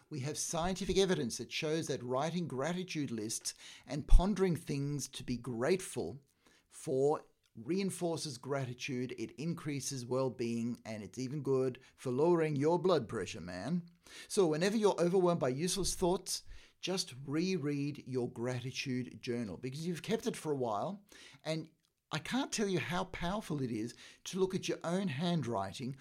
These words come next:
or to look at a computer file that you know that you put together. And when you, when you're in a grumpy mood and you see how grateful you are about the good things in life, you start to feel better. So start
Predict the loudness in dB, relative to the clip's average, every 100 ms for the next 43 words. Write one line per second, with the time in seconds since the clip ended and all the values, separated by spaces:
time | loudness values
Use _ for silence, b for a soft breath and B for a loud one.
0 | B B -2 -2 -2 0 0 0 -2 0
1 | -2 0 2 4 2 -2 -2 2 4 4
2 | 4 2 -2 0 -2 -2 0 0 -2 -8
3 | B B -2 0 2 2 0 -2 0 2
4 | 4 2 2 2 2 2 0 0 2 0
5 | -2 -4 -4 -2 -2 0 0 -2 0 0
6 | 0 0 0 0 -2 -4 -2 -4 -4 -4
7 | -2 -4 -4 -4 -6 -10 -10 -4 -4 -2
8 | -2 -2 -2 -2 -4 -6 -12 -16 b b
9 | b b b b b -6 -4 -4 -2 -4
10 | -4 -8 -8 -4 0 0 0 -4 -6 -10
11 | -14 _ _ B B B B -2 0 0
12 | -2 -2 2 0